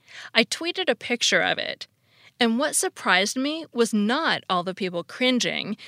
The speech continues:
and saying how they hate it when people verb nouns, which is a topic for another day, but that so many people actually use calendar this way all the time. As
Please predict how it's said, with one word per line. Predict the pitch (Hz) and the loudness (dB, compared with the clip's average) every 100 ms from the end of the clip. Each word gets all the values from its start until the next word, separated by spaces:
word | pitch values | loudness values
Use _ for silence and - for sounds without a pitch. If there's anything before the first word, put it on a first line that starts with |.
| - | -8
and | - 247 | 0 4
saying | 226 196 | 4 4
how | 202 190 | 2 0
they | 180 | 0
hate | 185 - 294 240 | -2 0 2 4
it | 160 170 | 2 -2
when | 190 | -4
people | 208 190 185 | -4 -4 -4
verb | 170 180 160 165 | 2 0 0 -2
nouns, | 208 220 107 - 220 - - _ _ - - | 0 0 -2 -4 -2 -2 -4 _ _ -20 -10
which | 190 | -6
is | 175 | -6
a | 165 | -6
topic | - 165 165 | -6 -4 -6
for | - | -6
another | 160 214 214 | -4 -2 -2
day, | 165 - - 233 - _ _ _ - - - _ | -2 -4 -4 -6 -10 _ _ _ -20 -18 -18 _
but | 262 262 - - - | 6 6 -2 -20 0
that | 254 - | 2 4
so | - - 262 | 2 4 2
many | 285 330 330 | 2 0 -2
people | 285 196 202 208 - | -2 -2 0 -2 0
actually | 226 247 - 247 233 | 0 2 2 4 2
use | 214 214 359 403 - | 0 0 0 2 0
calendar | - 180 185 180 175 | 0 0 0 -2 -2
this | 185 180 | -2 -2
way | 202 180 180 185 _ _ - | 0 2 2 0 _ _ -6
all | 254 285 | -4 0
the | 302 | 0
time. | - 349 370 131 98 220 - _ _ _ _ - - - | -2 -2 -2 -4 -6 -14 -16 _ _ _ _ -18 -16 2
As | 254 240 | 4 4